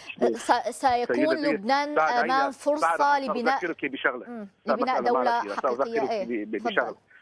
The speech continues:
Speaker 1: ربما البعض يلعب على وتر الذاكرة الضعيفة لللبنانيين، لكن
Speaker 2: مم.
Speaker 1: علينا أن نتذكر أن، آه، آه، مثلًا وزير الداخلية وهذا المشنوق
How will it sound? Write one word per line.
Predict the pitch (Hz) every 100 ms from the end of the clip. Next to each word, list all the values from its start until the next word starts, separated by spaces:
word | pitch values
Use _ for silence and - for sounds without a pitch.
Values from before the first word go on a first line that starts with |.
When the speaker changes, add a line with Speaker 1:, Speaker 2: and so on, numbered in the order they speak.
| -
Speaker 1:
ربما | 151 147 147 135 127 123
البعض | 123 127 156 131
يلعب | 147 139 113
على | 107 117
وتر | 123 139 135 127 117
الذاكرة | 120 120 117 110 139 - 120
الضعيفة | 104 110 - 120
لللبنانيين، | 107 101 110 110 113 120 - _ - -
لكن | 175 180
Speaker 2:
مم. | 139
Speaker 1:
علينا | 131 170 165 135
أن | 123
نتذكر | - 190 - 123 110 110 117
أن، | 117
آه، | 117
آه، | 113 117 123 117 117 120 117 113
مثلًا | 120 123 - 135 117
وزير | 120 127 160
الداخلية | 135 143 135 151 165 135 127
وهذا | 143
المشنوق | 131 131 160 156